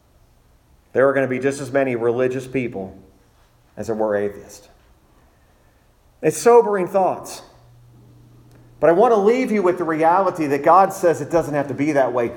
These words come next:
Don't be a partaker. Live with the love of Christ constraining you. Don't live to be a saint in, in, in, in your own doing. Live because you have been made a saint through the blood of Jesus Christ.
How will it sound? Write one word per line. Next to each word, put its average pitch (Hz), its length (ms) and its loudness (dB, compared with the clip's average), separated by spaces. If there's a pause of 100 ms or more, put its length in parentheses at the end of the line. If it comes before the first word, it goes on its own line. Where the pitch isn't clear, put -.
Don't 196 260 2
be 202 100 2
a 190 60 0
partaker. 160 560 -2
Live 185 640 0 (380)
with 135 160 -2
the 131 80 -2
love 156 420 4
of 151 140 -8
Christ 139 460 -2
constraining 117 720 -6
you. 95 180 -14 (1800)
Don't 196 360 4
live 160 440 2
to 151 80 -6
be 143 220 -2
a 123 60 2
saint 170 500 -4
in, 123 560 -6
in, 131 240 -4
in, 135 260 -8
in 135 140 -6
your 131 180 -6
own 156 360 -2
doing. 139 580 -4
Live 175 480 0
because 147 480 0
you 151 100 -2
have 139 220 0
been 131 220 -2
made 165 260 2
a 151 60 0
saint 127 680 -4
through 135 80 -2
the 120 80 -2
blood 131 240 2
of 120 100 -2
Jesus 107 380 -4
Christ. - 500 -10